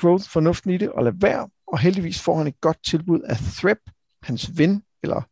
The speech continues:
altså Threps ven eller bekendte er, øh, øh, Mayor of Vint, en slags vicekonge eller en højadelig i Winters, og han har brug for en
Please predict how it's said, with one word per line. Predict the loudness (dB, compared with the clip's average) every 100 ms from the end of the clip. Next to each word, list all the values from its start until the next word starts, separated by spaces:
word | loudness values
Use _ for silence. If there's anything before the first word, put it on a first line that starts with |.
| _ _ _ _ -8
altså | -6 -6
Threps | 2 2 2 -4 2
ven | 2 2 -2 -2
eller | 0
bekendte | 0 -2 -2 -2 -4 -6 0
er, | 0 0 -2
øh, | -2 0 2 0 -2 -6 -8 -2
øh, | 0 0
Mayor | 0 2 4 4 0 -8
of | -8 -8 -8 -8 2
Vint, | 2 2 -4 -12 -6
en | -6
slags | -2 -2 -2 -2
vicekonge | -4 -2 -4 -4 2 2 2 -2 -2
eller | 0
en | 0 -2 -8 -2
højadelig | 2 4 4 2 2 -6 -8 -20 -20 _ _ -2
i | -2 0
Winters, | 0 0 0 -4
og | -2
han | 0
har |
brug | 0 -2 -2
for |
en | -2